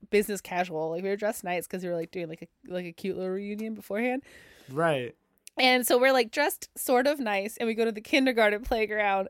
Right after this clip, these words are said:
Speaker 1: and we just drink and, like, go down the slides and stuff. <laughs> And, uh, like, catch up on life. And then we ended up, I think, at either Dan or Patrick's house. 'cause they lived close to the school and, like, just hung out for a part of the evening. But it was, like,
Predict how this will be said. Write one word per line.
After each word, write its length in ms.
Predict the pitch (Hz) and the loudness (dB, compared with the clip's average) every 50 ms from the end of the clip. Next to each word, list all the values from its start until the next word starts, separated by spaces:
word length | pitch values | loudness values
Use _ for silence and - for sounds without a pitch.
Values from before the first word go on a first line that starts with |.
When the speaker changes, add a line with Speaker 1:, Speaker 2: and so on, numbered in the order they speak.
| _ - | _ 0
Speaker 1:
and 100 | 254 240 | 0 0
we 100 | 247 254 | 0 0
just 220 | 247 349 381 285 226 | -4 -6 -6 -4 0
drink 340 | - 269 277 254 - - - - | 2 4 4 2 0 -6 -4 -2
and, 120 | 254 247 240 | 0 0 0
like, 140 | 233 214 - | 0 0 2
go 120 | 254 254 | 2 4
down 160 | 262 254 254 | 4 4 4
the 80 | 254 277 | 2 2
slides 360 | - 285 262 262 277 269 - | 4 4 6 6 6 4 2
and 140 | 254 269 254 | -4 -10 -6
stuff. 240 | - 277 311 427 427 | 0 4 6 6 6
<laughs> 240 | - - 587 554 - - - - 784 807 807 807 807 807 762 - - 539 523 - - _ _ _ _ _ _ _ _ - | 4 0 -2 -2 -4 -4 -6 -6 -8 -10 -12 -14 -16 -18 -10 -2 2 4 4 4 2 _ _ _ _ _ _ _ _ -2
And, 440 | - 294 320 285 311 302 302 320 339 - - - - - - - - _ - | 2 2 4 4 4 2 2 2 -2 -4 -10 -16 -16 -16 -18 -20 -4 _ 6
uh, 220 | 247 247 240 240 | 6 8 8 8
like, 220 | 247 247 247 - - | 6 4 2 2 2
catch 180 | - 262 - | 2 2 4
up 160 | 285 285 277 269 | 4 2 4 4
on 160 | 262 262 247 | 4 4 4
life. 320 | 247 254 254 247 254 269 - | 4 6 6 6 4 2 2
And 120 | 247 262 247 | 0 0 2
then 80 | 247 | 2
we 120 | 240 254 247 | 2 2 2
ended 160 | 254 269 262 | 2 2 2
up, 120 | 262 262 | 2 2
I 100 | 254 254 | 2 -2
think, 260 | 247 - 247 247 - 240 | -2 -2 -6 -4 -2 -2
at 200 | 233 220 - _ _ | -2 -2 -2 _ _
either 200 | - 294 320 320 | -6 -2 -2 -2
Dan 240 | 254 247 240 233 220 | 0 0 0 0 0
or 40 | 214 | -4
Patrick's 420 | - - 220 220 - 208 - - | -6 -6 -8 -6 -8 -10 -12 -8
house. 420 | 202 190 196 196 202 214 - - _ _ _ - - - - _ _ _ - | -6 -4 -2 -2 -4 -6 -8 -16 _ _ _ -20 -20 -20 -20 _ _ _ -4
'cause 200 | - 214 208 208 | -2 -2 0 0
they 120 | 214 208 | 0 0
lived 200 | 202 202 190 - | 0 -2 -4 -2
close 220 | - 233 240 247 | 2 2 2 2
to 80 | - 226 | 2 -4
the 100 | 208 226 | -8 -10
school 640 | - - - 240 233 226 214 208 208 202 202 208 - - - _ _ _ _ _ - 240 | -8 -6 -4 -2 0 2 2 2 2 0 0 -2 -4 -10 -20 _ _ _ _ _ 0 0
and, 100 | 226 220 | 2 2
like, 180 | 208 196 202 - | 2 0 -2 -4
just 140 | - - - | -8 -8 -4
hung 180 | 262 240 226 | -2 -2 0
out 180 | 233 226 - - | 0 -2 -2 -4
for 80 | - 208 | -6 -6
a 60 | 208 | -2
part 160 | - 208 214 | 0 0 0
of 60 | 208 | 0
the 140 | 202 214 202 | -2 -2 -2
evening. 400 | 226 233 220 214 208 196 190 220 - | -2 -4 -2 -2 -4 -6 -6 -4 0
But 100 | 233 226 | 2 4
it 80 | 226 226 | 6 6
was, 160 | 247 240 - | 4 4 4
like, 400 | 254 247 233 220 202 - - - | 4 4 6 4 4 0 -4 -14